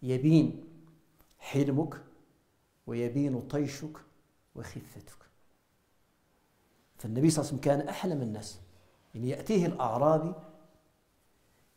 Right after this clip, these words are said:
يأخذه من هنا، من قميصه، ويقول له: "أعطني من مال الله الذي ليس مالك ولا مال أبيك"، حتى أثر القميص، فاش، في عنق النبي صلى الله عليه وسلم، والنبي صلى الله عليه وسلم أعطاه.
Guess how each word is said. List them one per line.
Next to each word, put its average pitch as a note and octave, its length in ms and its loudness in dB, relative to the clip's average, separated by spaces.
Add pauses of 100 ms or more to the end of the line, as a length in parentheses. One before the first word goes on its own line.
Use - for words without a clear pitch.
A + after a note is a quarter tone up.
يأخذه D3+ 640 4 (420)
من C3 140 -2
هنا، A#2+ 200 -2
من G2+ 220 -10 (380)
قميصه، A#2+ 480 -2 (1000)
ويقول D3+ 580 6
له: D#3 320 8 (100)
"أعطني D#3 580 4
من C#3 280 0
مال E3+ 240 2
الله D3+ 420 2
الذي C#3+ 540 0
ليس D#3+ 280 -2
مالك E3 540 -2
ولا D3 280 0
مال C#3+ 280 0
أبيك"، G#2 380 -10
حتى - 440 -4
أثر D#3 400 -2
القميص، D3+ 460 -6
فاش، G3 220 -10
في D3+ 200 -2
عنق E3 420 0
النبي B2+ 300 -2
صلى - 80 -14
الله G#2+ 80 -6
عليه G2+ 100 -8
وسلم، - 140 -20 (760)
والنبي A3+ 220 -2
صلى - 100 -8
الله - 100 -12
عليه - 80 -18
وسلم G#2+ 100 -12
أعطاه. A#2 300 -10